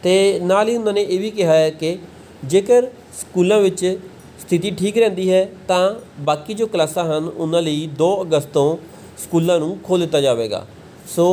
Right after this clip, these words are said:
ਇਹ ਸੀ ਤੁਹਾਡੇ ਸਭ ਲਈ ਇੱਕ ਵੱਡੀ ਅਪਡੇਟ। ਸੋ ਜੇਕਰ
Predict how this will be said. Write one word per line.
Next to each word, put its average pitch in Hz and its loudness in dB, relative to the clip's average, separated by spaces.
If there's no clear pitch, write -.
ਇਹ 196 2
ਸੀ 233 -4
ਤੁਹਾਡੇ 214 0
ਸਭ 170 -2
ਲਈ 156 0
ਇੱਕ 170 -4
ਵੱਡੀ 165 -4
ਅਪਡੇਟ। 147 0
ਸੋ 190 -4
ਜੇਕਰ 220 2